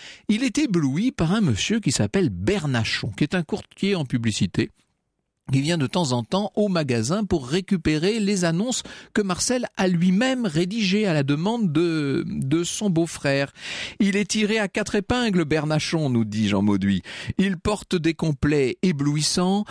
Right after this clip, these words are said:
il roule en voiture de maître avec chauffeur, il a des manières désinvoltes de l'homme à qui tout réussit. Marcel est subjugué. Il veut devenir Bernachon, ce petit Marcel, en fait. Il lui dit, « Mais enfin, monsieur, mais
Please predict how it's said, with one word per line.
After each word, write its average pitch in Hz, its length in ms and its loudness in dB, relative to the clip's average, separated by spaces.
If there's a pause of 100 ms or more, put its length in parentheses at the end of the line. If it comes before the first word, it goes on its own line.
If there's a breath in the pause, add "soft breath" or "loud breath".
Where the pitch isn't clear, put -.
(180 loud breath)
il 190 180 2
roule 202 280 0
en 190 60 2
voiture 165 360 0
de 147 80 2
maître 147 320 -2
avec 110 180 0
chauffeur, 185 640 -2 (260 loud breath)
il 165 160 2
a 185 80 2
des 131 140 2
manières 139 400 0
désinvoltes 123 800 0
de 110 160 0
l'homme 127 460 2
à 110 100 0
qui 113 300 -2
tout 170 140 2
réussit. 117 640 0 (320 soft breath)
Marcel 110 680 0
est 101 80 -2
subjugué. 85 800 0
Il 127 180 2
veut 131 200 0
devenir 120 340 -4
Bernachon, 107 680 -2
ce - 120 -2
petit 104 240 0
Marcel, 95 400 0
en 87 80 0
fait. - 220 -2
Il 147 100 2
lui 120 120 -4
dit, « 160 100 0
Mais 123 100 0
enfin, 110 160 -2
monsieur, 120 300 0
mais 113 100 0